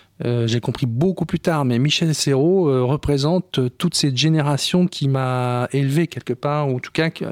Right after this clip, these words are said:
que j'ai énormément fréquenté. Et, euh, et je pense que, hum, mon attachement pour, euh, les gens d'un certain âge vient, euh, de, de, <laughs> de ma propre vie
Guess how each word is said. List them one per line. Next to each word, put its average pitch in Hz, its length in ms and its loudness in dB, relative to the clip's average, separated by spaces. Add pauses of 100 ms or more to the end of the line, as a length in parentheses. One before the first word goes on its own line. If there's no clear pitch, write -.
que - 100 -6
j'ai 131 200 0
énormément 147 420 2
fréquenté. - 500 -6 (720)
Et, 135 200 0
euh, 117 840 -2
et 139 60 -6
je 135 140 -4
pense 226 280 0
que, 123 760 2
hum, 123 560 -2
mon 131 180 0
attachement 170 500 0
pour, - 280 -4
euh, 117 240 0
les 123 180 2
gens 147 200 2
d'un 143 100 2
certain 135 360 -4
âge 151 280 2
vient, 135 400 0 (100)
euh, 113 160 0
de, 110 640 -4
de, - 500 -8
<laughs> - 0 -
de 131 100 -2
ma - 80 -4
propre - 420 -2
vie 120 240 0